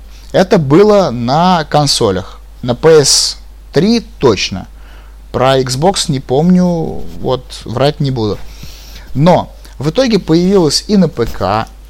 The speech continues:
потом сделали очень много красивых и интересных, э, дополнений, всего остального. Ну зачем выдрючиваться? Игра была красив-, игра была офигенная на П К. Я в неё играл на П К.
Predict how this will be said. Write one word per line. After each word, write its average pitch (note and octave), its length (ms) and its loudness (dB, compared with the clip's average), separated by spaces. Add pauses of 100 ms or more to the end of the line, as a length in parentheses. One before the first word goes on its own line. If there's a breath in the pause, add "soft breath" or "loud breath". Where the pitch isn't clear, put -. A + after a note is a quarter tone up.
(560 loud breath)
потом E3 520 4
сделали D#3 640 4
очень E3+ 360 2
много D3 380 0
красивых C#3+ 920 -2
и A2 400 -6
интересных, C3+ 840 0 (100)
э, B2 140 -6
дополнений, A#2 800 -2
всего E3 360 0
остального. A#2 600 -2 (1160 loud breath)
Ну F3+ 180 2
зачем G3 560 2
выдрючиваться? D3+ 840 0 (100)
Игра F3 480 2
была E3 420 2
красив-, D3 640 0
игра D3 400 2
была D3+ 600 2 (240)
офигенная C#3+ 1040 0
на C3 220 -4
П C#3+ 180 -4
К. - 160 -14
Я C3 340 0
в D#3+ 80 -6
неё C#3 280 2
играл C#3+ 240 0
на D3 100 -2
П C#3 140 -6
К. F#2 200 -6